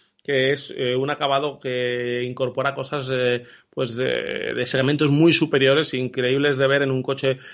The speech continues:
de este enfoque, como por ejemplo el Park Assist, para que el coche aparque solo. Eh, bueno, como hablábamos antes, el equipo de audio Bose de alta fidelidad o un, incluso un techo solar, o sea que puedes, eh, eh, configurar un i veinte de verdad como, como una auténtica berlina de, de lujo.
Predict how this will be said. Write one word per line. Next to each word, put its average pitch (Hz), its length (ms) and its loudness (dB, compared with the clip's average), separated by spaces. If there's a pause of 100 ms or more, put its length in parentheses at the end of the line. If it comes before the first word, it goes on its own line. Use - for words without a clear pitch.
(160)
de 127 120 4
este 131 300 2
enfoque, 127 440 0
como 120 460 -2
por 120 120 -4
ejemplo 139 460 0
el 120 240 0
Park 135 240 0
Assist, - 460 -4
para 117 180 -4
que 113 60 -4
el 113 60 -4
coche 131 200 -4
aparque 117 400 -2
solo. 190 380 0 (500)
Eh, 117 420 0
bueno, 120 160 -6
como 120 180 -6
hablábamos 131 440 0
antes, 147 260 -2
el 117 160 -2
equipo 123 400 -6
de 123 100 0
audio 127 280 0
Bose 127 340 -2
de 127 80 0
alta 123 200 -2
fidelidad 151 440 -2 (280)
o 135 100 2
un, 135 200 0
incluso 131 300 -4
un 123 60 -4
techo 123 240 -2
solar, 101 320 -4
o 104 60 -12
sea 110 180 -8
que 110 140 -8
puedes, 120 360 -4
eh, 123 180 4 (340)
eh, 120 760 -2
configurar 135 640 2
un 135 240 0
i 127 80 0
veinte 135 300 -2
de 135 180 0
verdad 127 280 -2
como, 123 300 -6
como 117 200 -6
una 123 140 -4
auténtica 123 500 -2
berlina 127 500 2
de, 120 260 -2
de 113 320 -4
lujo. 110 380 -6